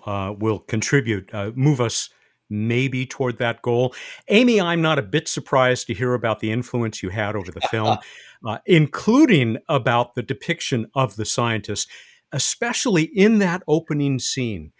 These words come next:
Speaker 1: when Jennifer Lawrence's character makes the discovery and is, then is joined by her colleagues, including the astronomer played by Leonardo DiCaprio. I, I mean, it sounds like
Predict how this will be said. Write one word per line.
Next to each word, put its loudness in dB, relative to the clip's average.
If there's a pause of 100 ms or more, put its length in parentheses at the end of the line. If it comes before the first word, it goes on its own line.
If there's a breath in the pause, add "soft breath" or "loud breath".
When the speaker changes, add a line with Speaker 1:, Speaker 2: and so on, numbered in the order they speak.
(300 soft breath)
Speaker 1:
when 2
Jennifer 0
Lawrence's -2
character -4
makes 0
the -2
discovery -2
and -4
is, -10
then 2
is 0
joined 0
by -4
her -6
colleagues, -6 (340 soft breath)
including 0
the -4
astronomer -2
played -8
by -8 (400 soft breath)
Leonardo -4
DiCaprio. -8
I, -6 (120)
I -6
mean, 0 (420)
it -10
sounds 0
like -2